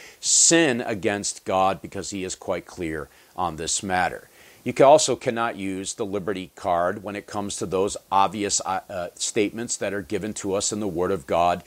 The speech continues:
rooted in the moral law of God. You cannot have other gods before you, even though you say, "Well, I have the one true God as number one."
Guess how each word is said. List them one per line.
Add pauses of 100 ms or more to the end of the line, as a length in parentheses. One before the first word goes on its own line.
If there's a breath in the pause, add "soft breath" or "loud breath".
(440 loud breath)
rooted
in
the
moral
law
of
God.
You
cannot
have
other
gods
before
you,
even
though
you
say,
"Well,
I
have
the
one
true
God
as
number
one."